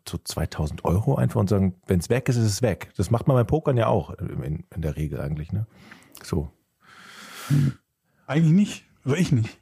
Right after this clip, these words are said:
Speaker 2: beim Poker.
Speaker 1: <laughs> Naja, jetzt nicht langfristig, aber kurzfristig, gut. Wenn
Speaker 2: Nee,
Speaker 1: man
Speaker 2: gerade kurzfristig auch nicht.
Speaker 1: Hä?
Speaker 2: Hast du
Speaker 1: Wenn
Speaker 2: doch
Speaker 1: man
Speaker 2: auch nicht, oder? Du hast ja
Speaker 1: wenn
Speaker 2: auch
Speaker 1: man dann
Speaker 2: aktiv gepokert.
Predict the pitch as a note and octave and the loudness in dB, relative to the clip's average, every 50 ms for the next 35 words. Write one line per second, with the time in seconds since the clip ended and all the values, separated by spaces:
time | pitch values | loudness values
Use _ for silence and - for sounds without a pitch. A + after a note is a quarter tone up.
0 | - - C#3 A#2 - A#2+ A2+ - A#2 A2 G#2+ - - - - - - - - - | -6 -2 0 2 2 2 2 2 0 0 -2 -2 -6 -12 -16 -20 -20 -20 -20 -20
1 | - - - B1+ - - - - E2+ D#2+ D#2+ D#2+ - _ _ _ _ _ _ - | -14 -12 -12 -12 -12 -12 -10 -8 -6 -4 -4 -6 -8 _ _ _ _ _ _ -4
2 | G2+ G2 - B2+ D#3 D3 - C#3 C3 E3 F#3 - - - A2 - - - F2+ - | -4 0 2 4 2 4 4 2 2 2 2 0 0 -2 -2 -2 -2 -6 -6 -4
3 | - F2 D#2+ E2+ - - - G#2 - - - C3+ A#2+ - - B2+ A#2+ A#2+ - - | -4 -2 -2 -2 -2 -2 -2 -2 -2 -2 -4 -6 -6 -4 -4 -6 -6 -6 -8 -14
4 | - _ _ _ _ _ - - - - - - - G#3+ B3+ F#3+ F2 E2+ E2+ - | -20 _ _ _ _ _ -8 -6 -6 -6 -6 -2 0 2 2 2 2 0 -4 -6
5 | _ - - - - C#3+ F3 F#3+ - - A#3 B3+ B3+ - - D3 - B2+ B2 A#2 | _ -10 -4 0 2 4 4 4 2 2 0 0 0 0 0 0 2 2 0 0
6 | A#2 A#2 G#2 B2+ B2+ B2 A#2 - - _ _ _ _ _ _ _ _ _ _ _ | 0 2 2 4 2 2 0 -4 -12 _ _ _ _ _ _ _ _ _ _ _
7 | _ _ _ _ - - E2 G#2+ C#3 E3 D3 - - _ _ _ - _ _ _ | _ _ _ _ -10 -2 0 2 4 2 2 0 -6 _ _ _ -20 _ _ _
8 | - C3+ - - G#2+ A#2 A#2 A#2 - - - G3+ C3+ G2+ - A#2+ G#2+ A#2+ D3+ F#3 | -14 -4 0 2 2 2 2 2 2 4 4 4 4 2 -2 -4 0 2 2 2
9 | G3+ - - _ _ - C3 D3+ D3+ - C#3 G2 A#2 A2+ G#2+ F#2+ C3 A#2+ A#2 A#2+ | 0 -2 -10 _ _ -4 -2 -2 0 2 2 2 2 2 2 0 2 2 2 2
10 | - - A2+ - - B2 A#2 - A#2+ A2+ G#2+ - | 2 -2 -6 -4 -2 -2 -2 -2 -2 -4 -4 -6